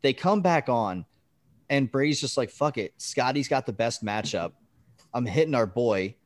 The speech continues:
I know he's gonna talk about me on the podcast." I gotta get him the ball. So, I mean, that throw, the timing of it, everything,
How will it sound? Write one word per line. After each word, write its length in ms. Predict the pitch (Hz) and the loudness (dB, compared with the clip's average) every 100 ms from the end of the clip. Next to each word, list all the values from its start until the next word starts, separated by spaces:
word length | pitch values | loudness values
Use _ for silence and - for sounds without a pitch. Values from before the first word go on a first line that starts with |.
| _ - | _ -2
I 100 | 127 | 2
know 160 | 131 156 | 4 4
he's 140 | 139 | 4
gonna 160 | 147 123 | 2 4
talk 240 | 135 131 | 2 4
about 180 | 131 117 | 2 2
me 80 | 117 | 0
on 80 | |
the 80 | 104 | -4
podcast." 720 | - 104 113 90 87 - - _ _ 120 131 | -2 -2 -2 -4 -6 -6 -14 _ _ -4 0
I 100 | 123 | 2
gotta 300 | 123 139 127 | 4 4 4
get 160 | 127 | 4
him 100 | 135 | 4
the 60 | 127 | 4
ball. 640 | 151 180 170 - - - - | 8 8 8 2 -14 -20 -18
So, 400 | - 190 180 165 - _ _ - | 0 6 8 6 -4 _ _ -4
I 60 | 170 | 0
mean, 200 | 175 131 _ 139 | 0 -2 _ 2
that 280 | 165 - | 2 2
throw, 380 | 147 139 123 120 - | 4 6 6 2 -4
the 120 | 131 | -10
timing 520 | - - 139 147 147 | -8 -2 0 0 2
of 120 | 143 135 | 2 2
it, 100 | - | 0
everything, 580 | 117 139 131 143 147 | -2 -4 -6 -6 -6